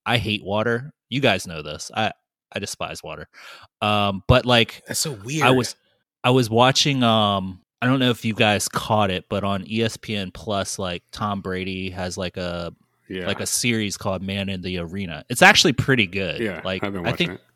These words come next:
Speaker 1: all of us here, we haven't really been Tom Brady fans our whole lives, but, like, when you watch that sh-, series, like,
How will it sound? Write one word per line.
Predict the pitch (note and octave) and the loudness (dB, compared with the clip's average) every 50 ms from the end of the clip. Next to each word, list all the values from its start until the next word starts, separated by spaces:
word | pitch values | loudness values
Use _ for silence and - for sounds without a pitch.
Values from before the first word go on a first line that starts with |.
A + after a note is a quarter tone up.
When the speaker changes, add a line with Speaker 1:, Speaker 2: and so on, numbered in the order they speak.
| _ _ | _ _
Speaker 1:
all | - B2 C3+ C3 | 2 4 4 4
of | A#2 G2+ | 4 2
us | G#2 - | 0 -4
here, | - - A#2+ A2+ A2 G#2 G2 | -6 -4 -2 0 0 0 0
we | G#2 G#2+ | -2 -2
haven't | A#2+ A#2+ A#2 A#2+ G#2 | -2 0 -2 -2 -2
really | G2 G2+ G2 F#2+ | -2 -4 -4 -4
been | F2 F#2 F#2 F2 | -4 -4 -6 -8
Tom | - - - G2+ G2 F#2+ | -8 -8 -6 -6 -6 -6
Brady | F2 F2+ F2+ F#2+ F#2+ G2+ | -6 -8 -8 -6 -6 -8
fans | G2 - A2 G#2 G#2 G2+ G#2 G#2+ | -8 -8 -8 -6 -6 -6 -6 -6
our | G#2 G#2 | -6 -4
whole | G#2+ A2 A2 A2 | -2 -2 -2 0
lives, | A#2 A#2+ A#2 A#2 A#2 A#2 - - _ _ - - - _ _ _ _ | -2 -2 -2 -4 -6 -6 -10 -16 _ _ -20 -20 -20 _ _ _ _
but, | - A2 G2+ | 0 0 2
like, | G#2 A2 G#2+ G#2 G2+ - - | 2 2 2 2 0 -2 -6
when | - A2+ A#2 B2+ | -4 -2 0 0
you | C#3 C3+ | 2 4
watch | D3 E3+ F#3+ - - | 6 6 4 4 2
that | - B2+ G#2+ F#2+ - | 2 2 2 2 0
sh-, | - - - - - - - - - - _ _ _ _ _ | 0 0 2 2 2 0 0 -2 -4 -8 _ _ _ _ _
series, | - - - - C3+ D3+ D#3 B2 G#2+ F#2+ F#2 F2+ - - | -10 -6 -2 0 2 2 2 2 2 0 -2 -4 -4 -2
like, | G2+ F#2+ F#2 - | -2 -2 -2 -4